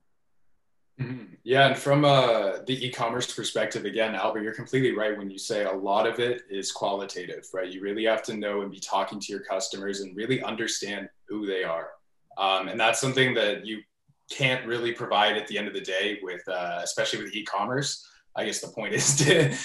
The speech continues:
keep them offline a li-, or online. So, um, a huge thing in terms of actually, like, hitting the mark, though, is that brand consistency, again, as we've talked about a lot today, and making sure that, uh, your e-commerce can support having, like, customized, uh,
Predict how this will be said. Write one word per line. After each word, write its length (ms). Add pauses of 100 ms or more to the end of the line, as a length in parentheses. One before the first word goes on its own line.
(200)
keep 220
them 100
offline 580
a 60
li-, 220
or 200
online. 600
So, 480
um, 460 (480)
a 60
huge 400
thing 460
in 200
terms 280
of 80
actually, 400
like, 200 (120)
hitting 260
the 100
mark, 420
though, 220
is 200
that 200
brand 240
consistency, 680
again, 260
as 140
we've 100
talked 340
about 160
a 60
lot 300
today, 300 (340)
and 100
making 300
sure 340
that, 260
uh, 280
your 160
e-commerce 560
can 120
support 460
having, 220
like, 160
customized, 880 (120)
uh, 260